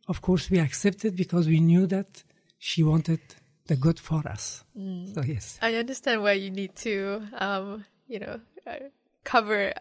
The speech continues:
Speaker 2: uh, uh, this story again
Speaker 1: Mm.
Speaker 2: because, um, yeah, it's just different cultures have different
Speaker 1: Right.
Speaker 2: ways of parenting as well.
Speaker 1: True.
Speaker 2: Yeah. Um,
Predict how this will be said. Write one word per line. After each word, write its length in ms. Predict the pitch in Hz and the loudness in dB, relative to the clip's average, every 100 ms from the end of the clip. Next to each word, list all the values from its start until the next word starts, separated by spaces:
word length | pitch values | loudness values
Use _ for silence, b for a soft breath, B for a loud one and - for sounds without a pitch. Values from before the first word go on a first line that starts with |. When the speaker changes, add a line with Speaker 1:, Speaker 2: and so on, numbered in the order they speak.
| - - - | -12 -18 -8
Speaker 2:
uh, 200 | 220 190 - _ - | -4 -2 -4 _ -10
uh, 120 | 214 | -8
this 240 | 196 220 214 | -2 -2 -4
story 400 | - 214 220 202 | -6 -4 -2 -4
again 400 | 196 196 196 208 | -4 -6 -8 -6
Speaker 1:
Mm. 40 | |
Speaker 2:
because, 460 | 202 160 208 196 - B B B B | 0 2 2 0 -8 B B B B
um, 280 | - 196 196 | -6 -6 -4
yeah, 160 | 214 220 | -2 -2
it's 100 | - | -2
just 180 | 226 226 | -6 -2
different 300 | 269 - 233 | -2 -2 -4
cultures 440 | - 202 - 208 | -2 -4 -4 -6
have 180 | - 202 | -8 -10
different 440 | 208 - - - - | -10 -10 -8 -8 -2
Speaker 1:
Right. 280 | 165 151 127 | 0 2 0
Speaker 2:
ways 340 | 202 190 196 | -2 -6 -6
of 380 | 180 - - - | -6 -6 -8 -16
parenting 540 | - 202 202 202 - 202 | -4 -2 -2 -8 -12 -10
as 160 | 208 | -8
well. 320 | 214 196 202 226 | -6 -4 -4 -4
Speaker 1:
True. 260 | 170 135 - _ | -2 -2 -4 _
Speaker 2:
Yeah. 320 | 254 208 202 233 _ _ B B B B B B - | -12 -8 -8 -12 _ _ B B B B B B -8
Um, 560 | 220 214 214 214 226 | -6 -6 -6 -8 -8